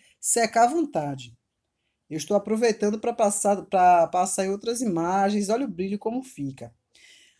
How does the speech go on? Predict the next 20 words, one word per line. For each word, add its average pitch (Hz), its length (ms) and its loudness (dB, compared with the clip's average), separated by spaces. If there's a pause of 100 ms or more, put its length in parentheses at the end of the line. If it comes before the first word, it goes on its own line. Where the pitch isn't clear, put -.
(160)
Olha 339 280 4
só, 220 280 4
gente, 151 400 -4
é, 165 540 2
vou 165 160 -2
dizer 208 180 -2
uma 233 100 -4
coisa 220 200 -2
pra 233 180 0
vocês, 139 600 -4
tá? 190 340 2 (460)
Deixe, 214 640 2 (100)
se - 140 -12
você 202 360 2
fizer 175 640 0
em 170 180 -6
papéis 165 560 -2
diferentes, 160 1000 -6 (360)
é, 170 520 4
deixe, 180 480 -2